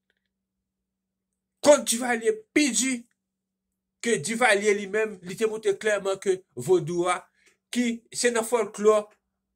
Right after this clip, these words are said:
ayisyen l ye, vodwa se afè pa ayisyen l ye. Men, aprè viktwa revolisyon Fidèl Kastwo nan Kiba, kounye a n pral pale de kominisyon. Ou, nou konnen Ayiti tou prè Kiba,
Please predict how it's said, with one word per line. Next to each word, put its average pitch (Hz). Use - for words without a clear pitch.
ayisyen 220
l 214
ye, 214
vodwa 202
se 220
afè 208
pa 208
ayisyen 208
l 214
ye. 220
Men, -
aprè 226
viktwa 196
revolisyon 185
Fidèl 143
Kastwo 123
nan 110
Kiba, 117
kounye 131
a 113
n 113
pral 120
pale 120
de 117
kominisyon. 117
Ou, 214
nou 233
konnen 226
Ayiti 160
tou 151
prè 117
Kiba, 113